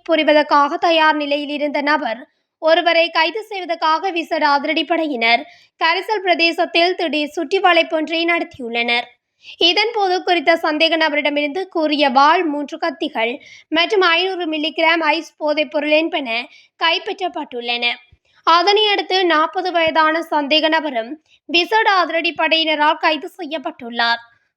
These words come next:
குறித்த சந்தர்ப்பத்தில் பதினேழு வயது சிறுவன் ஒருவர்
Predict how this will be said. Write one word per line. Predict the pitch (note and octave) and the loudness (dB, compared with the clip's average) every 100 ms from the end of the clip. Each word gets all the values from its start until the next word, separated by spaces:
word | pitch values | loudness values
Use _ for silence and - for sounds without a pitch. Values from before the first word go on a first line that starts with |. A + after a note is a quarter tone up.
| _ | _
குறித்த | E4 D#4 D#4 D#4+ | 2 2 4 0
சந்தர்ப்பத்தில் | D#4+ D4+ C#4+ D4 D#4 D4 E4 F#4 | 0 0 2 2 2 2 0 0
பதினேழு | E4 D4+ D#4+ D4+ | 0 2 2 2
வயது | C#4+ C#4+ D4+ | 2 -2 -2
சிறுவன் | D4+ E4 D#4+ D#4+ D#4 | -6 -2 0 0 0
ஒருவர் | C#4+ A3+ A#3+ | 0 2 0